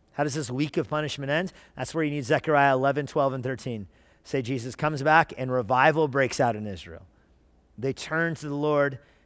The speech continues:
and they come to faith in Christ. So are these seventy weeks a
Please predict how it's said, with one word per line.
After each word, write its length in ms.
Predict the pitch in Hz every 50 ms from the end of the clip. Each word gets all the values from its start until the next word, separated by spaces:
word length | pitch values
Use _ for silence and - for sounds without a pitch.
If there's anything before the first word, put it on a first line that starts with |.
| _ -
and 100 | 120 127
they 80 | 127
come 280 | - - 147 143 143 143
to 60 | 143
faith 420 | - - 143 131 131 127 - - -
in 160 | 117 117 110
Christ. 520 | 95 - 101 90 85 85 - - - - _ _ _ _ _ _ _ _ _ _ _ _ _ _ _ _ _ _ _ _ _ _ _ _ _ _ _ _ _ _ _ _ _ _ _ _ _ _ _ _ _
So 160 | - - 151
are 100 | 147 147
these 160 | 147 151 143
seventy 340 | - - 170 147 147 156 156
weeks 320 | 147 156 156 139 - -
a 180 | 139 120 107